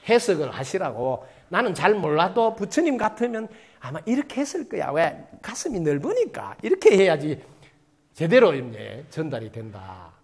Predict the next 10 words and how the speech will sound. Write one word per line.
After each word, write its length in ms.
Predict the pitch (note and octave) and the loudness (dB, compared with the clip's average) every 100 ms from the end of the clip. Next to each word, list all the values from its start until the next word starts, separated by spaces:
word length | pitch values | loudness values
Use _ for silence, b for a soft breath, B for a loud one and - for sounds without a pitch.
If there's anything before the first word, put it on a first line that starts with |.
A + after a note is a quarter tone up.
| _ | _
그래서 240 | - A2+ C3 | -20 -12 -6
이런 200 | F3 F3+ | -4 -4
거 120 | C#3 | -6
부분도 720 | C#3 C3 A#2 F#2 F#2+ D3+ B3 - _ _ b b b _ _ _ _ _ _ _ _ _ C3+ | -8 -10 -10 -12 -10 -8 -8 -14 _ _ b b b _ _ _ _ _ _ _ _ _ -14
어떻게 280 | F#3 E3+ | -8 -4
이해가 300 | D3+ F#3 F#3 | -2 -4 -6
되-, 220 | F3+ F3 - | -10 -16 -14
되세요? 400 | E3 A3+ C4 B3+ _ _ | -14 -10 -12 -14 _ _
자, 360 | - A#2+ A2+ G#2+ | -8 -8 -8 -12
그다음에 540 | D#3+ A3+ C4+ D#3+ F3 | -6 -4 -2 -2 -4